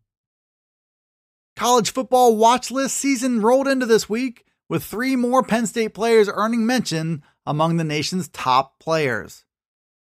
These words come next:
Safety Jaquan Brisker continued his run of preseason accolades,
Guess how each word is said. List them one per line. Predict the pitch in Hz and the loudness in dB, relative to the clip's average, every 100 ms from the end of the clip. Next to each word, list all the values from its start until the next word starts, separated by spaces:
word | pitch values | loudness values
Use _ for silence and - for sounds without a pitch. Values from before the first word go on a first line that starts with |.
| - | -2
Safety | 165 143 | 0 0
Jaquan | 156 139 156 185 160 | -4 -2 2 2 2
Brisker | 170 220 - 180 | 2 0 2 0
continued | 147 151 190 226 190 | 0 -2 0 0 2
his | 180 285 | 0 0
run | 220 180 | 0 0
of | 156 139 | -2 -4
preseason | 165 151 160 143 147 | -4 -4 -4 -4 -4
accolades, | - 135 131 139 147 226 247 | -2 -2 -2 -4 -2 -4 -8